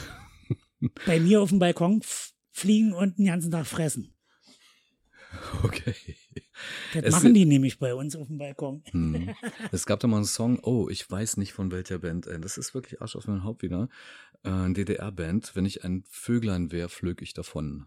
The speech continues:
Speaker 1: Das bezieht sich sicher nicht auf den Kontext, den wir gerade besprechen,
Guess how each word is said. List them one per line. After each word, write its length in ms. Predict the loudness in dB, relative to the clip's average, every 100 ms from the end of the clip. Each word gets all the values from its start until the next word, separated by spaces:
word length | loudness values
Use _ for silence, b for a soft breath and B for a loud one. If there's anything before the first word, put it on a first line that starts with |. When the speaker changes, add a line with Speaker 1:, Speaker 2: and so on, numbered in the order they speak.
| _
Speaker 1:
Das 220 | -8 -4
bezieht 340 | -2 0 0 2
sich 280 | -2 -2 -12
sicher 680 | -14 -8 -4 0 0 0 0
nicht 240 | 2 2 0
auf 120 | -2
den 120 | -2
Kontext, 380 | 0 0 0 -2
den 80 | 0
wir 100 | 0
gerade 160 | 0 -4
besprechen, 480 | -6 -2 0 0